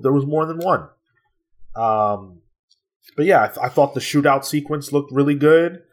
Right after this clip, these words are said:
Um, and in general, I just thought this was a very, very good looking book. Um, and as for everything else, wait and see.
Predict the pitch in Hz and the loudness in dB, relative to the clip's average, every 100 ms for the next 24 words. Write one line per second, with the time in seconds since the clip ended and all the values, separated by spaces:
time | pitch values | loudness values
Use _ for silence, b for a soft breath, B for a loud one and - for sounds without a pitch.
0 | _ _ _ - 117 113 113 113 117 135 | _ _ _ -4 2 4 4 2 -2 -2
1 | 139 123 135 156 95 90 - - - 110 | -2 0 0 2 0 -6 -12 -14 -4 -2
2 | 123 104 110 110 98 107 117 110 - _ | -2 -6 -8 -8 -4 -2 -2 -6 -14 _
3 | 110 107 92 110 104 107 110 104 101 92 | -8 -8 -4 -4 -2 -6 -6 -12 -8 -8
4 | - _ _ _ _ _ _ - 101 98 | -10 _ _ _ _ _ _ -10 -4 -4
5 | 95 92 - - _ _ _ _ _ - | -4 -8 -16 -20 _ _ _ _ _ -8
6 | 117 110 - 127 135 151 120 139 147 143 | -6 -6 -2 -2 0 -2 0 2 0 0
7 | 147 156 165 185 - - 127 180 196 - | -2 -2 -2 -4 -10 -10 0 0 0 -6
8 | - 196 - _ | -6 -8 -10 _